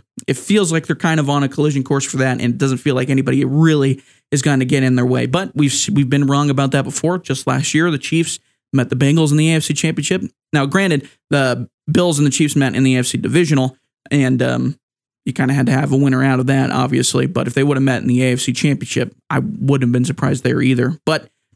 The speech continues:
regardless, I mean, Bengals beat the Chiefs last year. Who knows if that was met, if that was in the divisional round instead of the A F C championship game, if the, how that would have gone. Um, but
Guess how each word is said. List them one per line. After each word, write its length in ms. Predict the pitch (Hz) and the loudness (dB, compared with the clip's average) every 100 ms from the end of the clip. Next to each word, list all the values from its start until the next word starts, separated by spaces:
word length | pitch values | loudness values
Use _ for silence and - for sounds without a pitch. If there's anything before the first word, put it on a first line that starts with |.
| _ _ _ _ _ _ _ _ _ - _ | _ _ _ _ _ _ _ _ _ -20 _
regardless, 640 | 143 165 160 139 135 - - | 0 2 2 0 0 -4 -2
I 80 | 127 | 0
mean, 240 | 135 135 - 110 - - _ _ | 2 0 -6 -8 -10 -16 _ _
Bengals 320 | 156 143 131 | 0 0 -2
beat 140 | - 139 | -2 -2
the 60 | |
Chiefs 260 | 139 151 135 | 0 0 0
last 260 | 147 143 147 | 0 0 0
year. 140 | 147 | 0
Who 140 | 147 | 2
knows 260 | 175 156 143 | 2 2 0
if 60 | 143 | 0
that 120 | 139 | 0
was 140 | 143 | 2
met, 260 | 147 139 - | 2 2 0
if 140 | 143 | 0
that 160 | 151 139 | 0 0
was 140 | 143 | 0
in 80 | 143 | 2
the 80 | 135 | 2
divisional 400 | 131 143 143 131 | 2 0 2 2
round 340 | 131 127 123 - _ | 2 0 -2 -8 _
instead 220 | 131 - 143 | -2 0 2
of 100 | 131 | 2
the 220 | 131 131 | 2 2
A 20 | |
F 80 | 131 | 0
C 120 | 127 | -2
championship 540 | - 170 151 123 139 | 2 2 2 0 -2
game, 320 | - 135 131 - | 0 0 -2 -2
if 120 | 135 | -4
the, 80 | 156 | -2
how 220 | 143 139 | -2 -2
that 220 | 139 123 | -2 -2
would 120 | 127 131 | -2 -2
have 80 | |
gone. 380 | 123 127 127 123 - _ _ | -2 0 0 -2 -6 _ _
Um, 400 | 135 131 127 185 - | -2 0 0 -2 -2
but 280 | 175 - | -2 -2